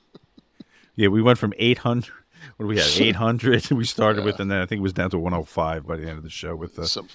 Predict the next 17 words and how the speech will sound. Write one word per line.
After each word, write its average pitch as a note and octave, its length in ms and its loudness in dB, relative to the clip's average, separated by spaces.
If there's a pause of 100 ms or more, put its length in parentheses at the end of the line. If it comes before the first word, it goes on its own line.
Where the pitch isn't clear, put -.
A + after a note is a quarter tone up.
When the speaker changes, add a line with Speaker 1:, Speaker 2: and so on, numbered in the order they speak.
(260)
Speaker 2:
some - 180 -8
fucking A#2+ 380 2
limited A#2+ 480 0
liability A2+ 580 4
holding A2 480 0
company G#2 460 -4
in F#2+ 100 -8
fucking G#2+ 380 -6
Britain G#2 440 0
that F#2+ 200 -10
was - 280 -6 (680)
doing A2 200 -4
yacht G2+ 440 6
trading. G#2+ 640 2
<laughs> - 60 -10 (1700)
Speaker 1:
But - 180 2
so, D3+ 480 0